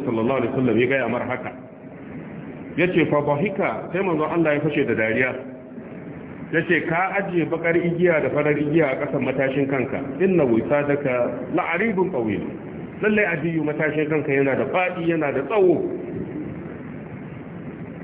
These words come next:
"In kana al-khaytul abyad wal aswad tahta wisadatika," idan dai a karkashin matashin kanka za a iya gane wannan. "Inna ma huwa al-laylu wan nahar." Sai manzo Allah ya ce, "Abinda ake nufi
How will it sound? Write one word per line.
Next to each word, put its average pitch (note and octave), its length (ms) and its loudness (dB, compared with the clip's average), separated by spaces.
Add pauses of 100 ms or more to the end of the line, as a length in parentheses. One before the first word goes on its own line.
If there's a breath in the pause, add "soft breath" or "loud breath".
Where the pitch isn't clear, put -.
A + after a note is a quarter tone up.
(640)
"In A3 260 4
kana G#3 300 2
al-khaytul F3 600 2
abyad D3+ 540 4 (440)
wal C#3 360 2
aswad D3+ 520 -4
tahta D3+ 300 -4
wisadatika," C3 720 0
idan D#3 260 4
dai D#3+ 160 2 (380)
a C3 60 -4
karkashin E3 580 0
matashin E3 540 2
kanka D3+ 260 2
za D3 160 2
a C3+ 80 0
iya C3+ 160 2
gane C3 260 0
wannan. A2 360 -2 (1500)
"Inna F#3+ 180 6
ma E3+ 160 4
huwa F3+ 240 4
al-laylu A3 380 4
wan F#3 260 4
nahar." C#3+ 720 -2 (100)
Sai F#3+ 80 0
manzo F3+ 220 4
Allah F3+ 300 2
ya E3 120 2
ce, E3+ 60 0
"Abinda F#3+ 320 2
ake F#3 240 2
nufi A3 320 -2